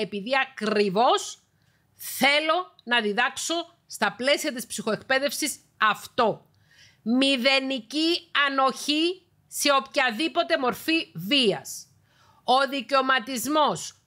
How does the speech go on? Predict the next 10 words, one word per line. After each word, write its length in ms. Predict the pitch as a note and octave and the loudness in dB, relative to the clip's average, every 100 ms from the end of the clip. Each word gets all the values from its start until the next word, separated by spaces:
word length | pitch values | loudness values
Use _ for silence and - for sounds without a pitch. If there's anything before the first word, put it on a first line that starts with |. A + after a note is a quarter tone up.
| - | 0
το 100 | B3+ B3+ | 2 4
nagging, 640 | B3+ D4+ E4+ G3 F#3+ D#3 - _ _ - | 4 2 2 0 -8 -8 -12 _ _ -2
το 280 | A#3+ A#3 A3 | 0 0 0
gaslighting, 840 | D4+ D#4+ B3+ A#3 F#3+ E3 - D#3 - | 0 0 0 0 0 -6 -10 -12 0
το 140 | B3 | 0
shaming, 840 | A#3 - E4 F4 D#4+ G#3+ E3 C#3+ - _ _ - _ - | 2 2 2 2 0 -2 -4 -8 -18 _ _ -20 _ 0
τον 180 | C4+ C4+ | 4 4
τάρβο 960 | B3 A3+ E4 E4 C#4+ E4+ F#4 F4 - _ _ - C4+ C4+ | 2 2 2 2 2 4 4 2 -6 _ _ -2 0 0
αποτελούν 800 | C4 C4+ B3+ B3 C4 F#4 F#4+ - | 2 0 2 2 4 4 2 -4
βία. 760 | - F#3 A3+ E4 B3+ E3 C3 | -10 -6 2 2 4 0 -2